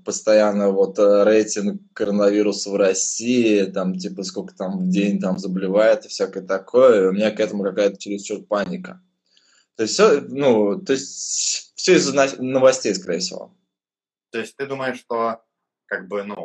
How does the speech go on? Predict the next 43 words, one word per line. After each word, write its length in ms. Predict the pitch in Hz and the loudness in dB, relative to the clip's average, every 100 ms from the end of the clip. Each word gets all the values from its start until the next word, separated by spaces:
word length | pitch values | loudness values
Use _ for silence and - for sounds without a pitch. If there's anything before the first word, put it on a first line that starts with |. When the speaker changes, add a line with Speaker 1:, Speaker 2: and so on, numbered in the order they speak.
| - | -16
Speaker 2:
окружение, 640 | 87 113 113 131 120 98 | -12 -8 0 0 0 -8
ситуация 440 | - - 104 - 98 | -12 -4 -4 -4 -12
вокруг, 480 | 95 123 151 - _ - | -10 -10 -10 -12 _ -16
там, 200 | 82 85 | -16 -14
медиа, 420 | 107 139 113 101 | -12 -12 -10 -12
новости, 440 | 101 131 123 107 _ | -8 -8 -8 -12 _
да, 160 | 104 104 | -8 -6
это 360 | 101 104 90 _ _ | -6 -10 -12 _ _
Speaker 1:
Да, 280 | 110 120 117 | 4 4 6
да, 140 | 113 | 4
да. 160 | 107 104 | 6 4
Speaker 2:
сыграло 60 | - | 2
Speaker 1:
Плюс 200 | 180 180 | -2 -2
Speaker 2:
какую-то 0 | |
Speaker 1:
сестра 320 | 160 156 131 | 2 6 6
еще 160 | 135 | 6
Speaker 2:
большую 0 | |
Speaker 1:
рассказывает, 500 | 120 107 123 120 113 | 4 4 4 4 2
что 100 | - 107 | -4 -6
коронавирусом 760 | 110 107 113 127 113 110 104 | -2 2 4 6 4 0 -4
срут 320 | 101 113 110 - | -2 -2 0 0
под 200 | 98 90 | -2 -2
дверь. 260 | 85 90 - _ _ _ _ _ _ _ _ _ _ _ _ _ _ _ - | -8 -8 -14 _ _ _ _ _ _ _ _ _ _ _ _ _ _ _ -12
Speaker 2:
Слушай, 340 | 139 - 110 | -10 -8 -6
а 120 | 101 | -6
вот 200 | 101 113 | -8 -10
смотри, 300 | - 120 123 | -12 -14 -12
получается 500 | 131 95 95 123 123 _ | -14 -12 -8 -8 -8 _
же 80 | |
теперь, 320 | _ - 156 139 | _ -10 -8 -8
ну, 180 | 113 | -12
по 180 | - - | -10 -12
сути, 220 | - 170 | -12 -14
коронавирус, 540 | - 113 107 123 156 - | -10 -10 -10 -10 -10 -10
он 180 | 120 117 | -12 -14
как 120 | 98 | -16
бы 120 | 95 | -14
пришел 400 | 107 104 143 143 | -12 -10 -10 -12
к 60 | 117 | -12
нам 200 | 117 113 | -16 -16
в 60 | |
любом 260 | 110 110 113 | -12 -10 -10
случае, 540 | 113 107 - 101 - | -16 -18 -12 -10 -12